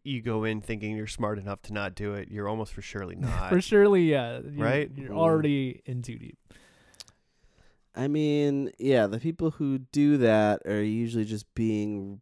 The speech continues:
Speaker 3: super duped by other people
Speaker 2: <laughs>
Speaker 3: into
Speaker 2: Yeah.
Speaker 3: thinking that they're about to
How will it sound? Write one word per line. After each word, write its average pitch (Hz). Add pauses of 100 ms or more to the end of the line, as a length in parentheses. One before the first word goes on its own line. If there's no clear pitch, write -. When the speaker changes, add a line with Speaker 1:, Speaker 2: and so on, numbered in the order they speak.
Speaker 3:
super 107
duped -
by 92
other 87
people -
Speaker 2:
<laughs> -
Speaker 3:
into 170
Speaker 2:
Yeah. 175
Speaker 3:
thinking 101
that 95
they're 101
about 98
to 101